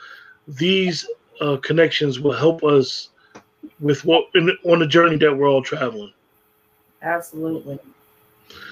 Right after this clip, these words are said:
Speaker 1: So with that, we're gonna close out the show. The
Speaker 2: Yeah.
Speaker 1: next show sh-, for Sharon, I think, is, what is October seventh?
Speaker 2: October the seventh. Yep.
Speaker 1: October
Speaker 2: Mm-hmm.
Speaker 1: seventh, seven P M, right here. Um,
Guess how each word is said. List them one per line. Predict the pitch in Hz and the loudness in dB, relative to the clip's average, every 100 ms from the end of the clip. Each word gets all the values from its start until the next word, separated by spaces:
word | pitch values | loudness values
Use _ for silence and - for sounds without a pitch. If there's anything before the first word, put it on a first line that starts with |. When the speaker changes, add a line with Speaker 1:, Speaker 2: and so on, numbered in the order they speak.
| - - | -18 -4
Speaker 1:
So | - | 4
with | 180 160 | 6 6
that, | 160 254 214 - | 4 4 2 0
we're | 185 | 2
gonna | 196 | 2
close | 185 202 190 | 2 4 4
out | 185 185 | 4 0
the | 254 | -6
show. | - 160 147 214 - - - - - | -2 -2 -4 -8 -16 -20 -20 -20 -10
The | 175 | 2
Speaker 2:
Yeah. | 190 | 4
Speaker 1:
next | 233 - | 6 2
show | - 233 214 | 0 4 4
sh-, | 190 - 226 | 4 0 0
for | 196 | 2
Sharon, | 190 196 185 175 | 2 2 2 0
I | 170 151 | -2 -2
think, | 196 190 | -2 -2
is, | 151 | -4
what | 170 | -8
is | 165 | -6
October | 151 147 190 190 | -8 -4 -2 -2
seventh? | 175 196 202 254 - _ - | -2 -2 -2 -4 -10 _ 0
Speaker 2:
October | 139 151 175 175 185 | 2 4 6 4 4
the | |
seventh. | 208 202 170 135 139 147 - - | 0 4 4 2 -2 -8 -16 -4
Yep. | 185 | -2
Speaker 1:
October | 214 - 190 214 | -2 2 2 2
Speaker 2:
Mm-hmm. | 233 | 2
Speaker 1:
seventh, | 185 180 165 | 2 0 -4
seven | - 180 190 | 0 0 0
P | 196 196 | -4 -4
M, | 165 151 156 _ _ _ _ _ _ _ - | -2 -4 -8 _ _ _ _ _ _ _ -4
right | 156 185 | 2 2
here. | 175 160 156 156 - _ | 4 2 2 0 -6 _
Um, | - 139 139 135 143 | -8 -6 -6 -10 -14